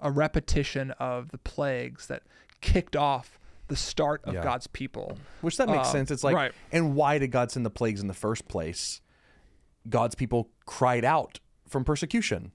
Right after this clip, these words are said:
Speaker 2: in
Speaker 1: Yeah.
Speaker 2: Exodus. They're like,
Speaker 1: Mm-hmm.
Speaker 2: "Lord, we're being persecuted in Exodus. How long? Are you, like, aren't you going to come and bring us back to our land and make a kingdom?" And he's like, "Yes, and I'll
Speaker 1: Yeah.
Speaker 2: free you with these plagues." And he does it again.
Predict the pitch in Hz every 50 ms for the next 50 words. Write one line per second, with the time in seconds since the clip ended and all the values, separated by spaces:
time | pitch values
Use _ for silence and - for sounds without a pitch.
0 | _ _ - 131 139 156 120 113 123 - - - - - - - - - 151 110
1 | - 175 180 196 202 - - _ _ _ _ _ _ _ _ - 143 147 165 196
2 | 214 202 165 160 180 175 208 208 196 - 226 220 - 220 196 226 202 202 202 202
3 | 220 233 - - 196 165 143 - - 180 202 196 196 214 247 240 208 147 113 113
4 | 127 139 - - - 156 156 87 - 147 147 135 139 175 185 - - 196 185 196
5 | 185 170 - - 202 208 202 180 151 123 117 - - - - - - 127 156 185
6 | 190 175 - - 175 175 - - 185 180 165 165 175 202 190 156 135 123 131 147
7 | 151 170 156 - 202 214 202 147 107 87 85 - 98 104 107 110 - - - 170
8 | 156 117 - - - - - _ _ _ _ _ - - 110 110 147 139 117 110
9 | 170 175 165 117 107 104 107 131 143 - _ _ _ _ _ _ _ _ _ _
10 | _ _ _ - 110 110 - - 117 - - - 131 120 92 - - - - 104
11 | 104 110 113 107 110 113 123 117 95 80 85